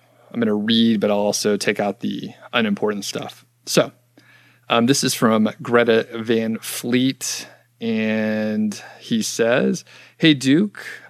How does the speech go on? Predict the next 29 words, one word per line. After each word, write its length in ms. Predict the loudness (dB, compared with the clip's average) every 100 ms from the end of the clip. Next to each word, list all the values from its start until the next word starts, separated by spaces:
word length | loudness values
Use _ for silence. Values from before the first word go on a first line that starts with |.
| -2
um, 720 | 0 2 2 0 0 -2 -4 _ _ _ _ _ _ _ _ _ -20 _ _ _ _ _ _ -2
I 500 | 2 4 4 4 2 0
have 160 | -4
seen 400 | -2 2 2 2
that 340 | 2 4 2 -2
you 300 | -12 -6 -2
sometimes 540 | 0 0 0 0 -2 -2
use 280 | -2 -2 -2
the 240 | -6 0
Amazon 480 | 2 4 2 2 2
logo 560 | 2 2 -2 -2 -6 -10 -20 _ -6
in 100 | -4
the 100 | 0
charts 380 | 0 0 0
and 120 | -4 2
tables, 520 | 2 4 4 2 -2
and 680 | -4 -2 0 0 0 -2 -2
Amazon 380 | -2 0 0 -2
will 100 | -2
block 300 | -2 -2 0
your 100 | -2
account 440 | -2 -4 -4 -6 -8
as 80 | -8
soon 160 | -4
as 100 | -4
they 120 | -4 -4
find 340 | -4 -2 0
out." 200 | 0 -2 _ -20 -20 -20 _ _ _
So, 340 | 0 0 0